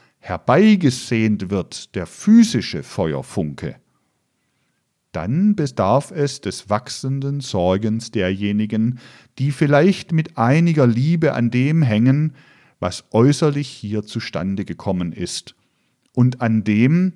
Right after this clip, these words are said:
was damit zusammenhängt. Es ist wirklich nötig, einige Sorge darauf zu verwenden, das Werk, das nun wirklich zusammengetragen ist,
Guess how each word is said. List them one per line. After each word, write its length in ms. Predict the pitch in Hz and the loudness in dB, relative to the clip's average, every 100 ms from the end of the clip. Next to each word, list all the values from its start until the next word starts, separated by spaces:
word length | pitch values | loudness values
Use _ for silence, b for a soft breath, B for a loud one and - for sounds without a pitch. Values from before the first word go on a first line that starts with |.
| b b b | b b b
was 300 | 104 95 - | -4 -4 -4
damit 560 | - 85 131 175 180 - | -2 0 0 0 -4 -12
zusammenhängt. 1080 | - - 117 92 113 131 87 80 69 - - _ _ _ _ _ _ _ _ _ _ | -10 -8 -4 -4 -2 -2 -4 -8 -10 -18 -20 _ _ _ _ _ _ _ _ _ _
Es 200 | - 113 | -8 -8
ist 440 | - 165 190 - - b b _ | -4 -4 -2 -6 -14 b b _
wirklich 600 | 92 104 139 - 143 - | -4 2 2 2 -6 0
nötig, 600 | 127 147 165 107 73 - b b b b | 4 4 4 0 -6 -10 b b b b
einige 460 | 101 131 175 180 170 | -2 2 2 2 0
Sorge 500 | - 139 151 156 135 | 2 2 2 2 0
darauf 400 | 117 113 123 127 | -2 0 -2 -4
zu 140 | - | -10
verwenden, 800 | 107 92 90 98 123 147 175 175 B B _ | -4 -4 -2 0 0 2 0 -2 B B _
das 360 | 104 104 - 87 | -2 -2 -6 -2
Werk, 420 | 101 147 185 - | 2 2 0 -2
das 300 | 135 131 - | -2 -2 0
nun 300 | 135 135 110 | 2 2 2
wirklich 480 | 147 180 - 170 - | 2 2 -2 -8 -4
zusammengetragen 1160 | 160 - 151 165 139 120 - 87 87 101 110 | -4 -2 0 0 -2 -4 -4 -4 -2 -2 -2
ist, 400 | 104 135 - - | -2 -2 -4 -12